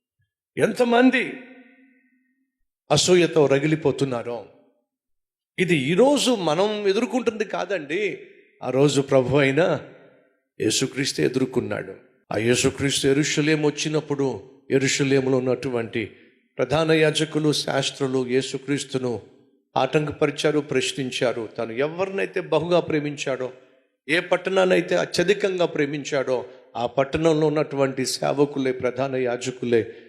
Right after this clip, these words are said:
యేసుక్రీస్తును బహుగా తిరస్కరించారు. మళ్ళా చెప్తున్నా, అందరూ నన్ను ప్రేమించాలి, అందరూ నా మంచితనాన్ని గుర్తించాలి, అందరూ నాతో సమాధానంగా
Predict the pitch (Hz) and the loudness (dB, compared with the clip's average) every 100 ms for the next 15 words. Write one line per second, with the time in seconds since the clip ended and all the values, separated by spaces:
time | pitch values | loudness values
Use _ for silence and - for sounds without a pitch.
0 | - - 123 - 135 131 127 123 117 123 | -10 0 2 4 2 2 0 -2 0 2
1 | 127 131 127 127 123 110 - 113 104 - | 4 4 0 0 -2 -2 -2 -2 -4 -6
2 | 110 110 123 190 - 196 190 170 156 156 | -6 -6 -2 0 2 0 0 -2 -2 -2
3 | - - - _ _ 139 180 190 185 165 | -6 -20 -20 _ _ -2 2 4 4 2
4 | 147 123 127 127 117 - 104 107 - _ | 0 0 -2 -2 -6 -8 -8 -12 -18 _
5 | _ _ _ _ _ - 180 202 196 180 | _ _ _ _ _ 0 2 4 4 4
6 | 160 151 156 - 165 156 143 131 127 127 | 4 2 0 -2 0 0 -2 -4 -4 -6
7 | 107 120 104 107 - _ _ _ 156 185 | -4 -6 -6 -10 -20 _ _ _ 0 2
8 | 190 180 165 175 - 135 135 135 147 139 | 2 2 2 0 0 0 -2 0 0 -2
9 | 143 | -2